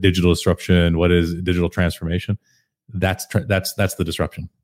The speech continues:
That's the transformation. It's not just little point things. They get started with little point things, but it's this kinda compounding on top of each other that's gonna really transform the way that people,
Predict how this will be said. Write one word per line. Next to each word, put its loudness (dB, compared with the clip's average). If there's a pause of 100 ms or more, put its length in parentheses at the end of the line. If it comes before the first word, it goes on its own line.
(120)
That's -4
the -2
transformation. -4
It's -12
not 0
just -8
little 2
point 2
things. -6
They -4
get 0
started 4
with 4
little 0
point -6
things, -12 (540)
but -4
it's -4
this -4
kinda -4
compounding -2
on -8
top -6
of -2
each -8
other -4
that's -10
gonna -6
really 2 (160)
transform -4
the -10
way -2
that -8
people, -6